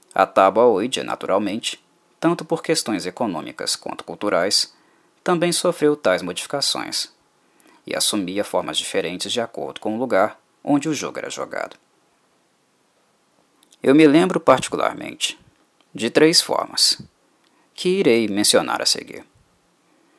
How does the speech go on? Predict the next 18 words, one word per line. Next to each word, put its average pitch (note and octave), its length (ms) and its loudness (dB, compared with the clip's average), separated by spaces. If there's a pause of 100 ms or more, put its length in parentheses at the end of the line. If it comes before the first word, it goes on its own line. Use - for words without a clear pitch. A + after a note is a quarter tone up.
(340)
Uma C3 240 4
delas, C#3+ 520 6 (280)
que - 160 -6
era F2 240 2
a - 20 -2
mais - 200 -2
comum, A#2 340 2 (800)
envolvia D#3+ 520 4
aquele E3+ 280 0
bom C#3 280 2
e A#2 120 0
velho G#2+ 280 4
instrumento F2 560 -4
utilizado F2 600 -2
nas F2+ 260 -6
aulas D#2 240 -4
de E2+ 60 -12
geometria, F#2+ 640 -8